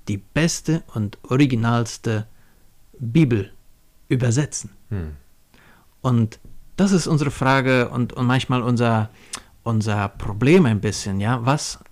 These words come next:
Speaker 1: was wollen wir, dass die Bibel sagt? Und, äh, oft wollen wir, dass sie so das sagt, was wir wollen, ja, <laughs> was wir hören wollen. Äh, sie soll sagen, dass, na ja, ich und meine Familie, wir sind alle gut.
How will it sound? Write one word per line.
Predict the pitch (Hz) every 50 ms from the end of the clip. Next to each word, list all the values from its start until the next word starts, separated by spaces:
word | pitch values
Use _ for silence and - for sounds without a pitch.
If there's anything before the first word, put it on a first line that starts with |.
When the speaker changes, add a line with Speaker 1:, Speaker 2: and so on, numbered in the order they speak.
| _ _ -
Speaker 1:
was | 123 147 185 - - - 117 113
wollen | 127 170 196 175 131 113
wir, | 113 107 104 104 107 - - - -
dass | 120 - - -
die | - 127 110
Bibel | 113 110 107 101 98 98
sagt? | - - - - - - - - - - - - - - - - - - - - - - - - - - -
Und, | - - 107 107 110 117 113 110 110 -
äh, | 110 107 107 104 104 104 98 -
oft | - 170 185 - - -
wollen | 180 202 220 208 214 190 160
wir, | 160 196 202
dass | 180 175 165 - -
sie | 180 170 165 160 156
so | 151 160 156 151 147
das | 156 156 151 - -
sagt, | - 139 - -
was | - 120 - - 143
wir | 127 107 110
wollen, | - - - - -
ja, | - 104 123 139 139 123 - 80 78 -
<laughs> | 139 - - - - - -
was | - - -
wir | 143 139 - -
hören | 170 156 156 143 127 104 104
wollen. | 101 95 98 110 110 - - - - - - - - - - - - -
Äh, | - 110
sie | 101 113
soll | 110 123 120 110
sagen, | 123 123 120 123 117 117 113
dass, | 107 110 110 110 104 - - - -
na | 120 120 110
ja, | 101 92 - - - - - -
ich | - 135 151 147 - - -
und | 117 107 95
meine | 104 101 110 113 107
Familie, | - 107 101 101 104 104 101 101
wir | 110 101
sind | 104 98 98
alle | - 95 98
gut. | 104 113 143 196 226 - -